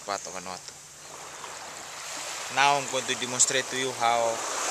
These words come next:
sa-, uh, sun drawing is, uh, drawn on the beach, and, uh,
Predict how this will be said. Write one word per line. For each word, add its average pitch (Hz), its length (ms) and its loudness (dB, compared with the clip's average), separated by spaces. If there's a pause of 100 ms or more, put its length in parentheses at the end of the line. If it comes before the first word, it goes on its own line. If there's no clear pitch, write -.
(3000)
sa-, - 300 6
uh, - 840 -4
sun 135 280 8
drawing 135 280 4
is, 120 240 6
uh, 104 140 -4 (3000)
drawn 139 240 10
on 143 80 6
the 135 200 8
beach, 185 360 8
and, 113 220 4
uh, 101 220 2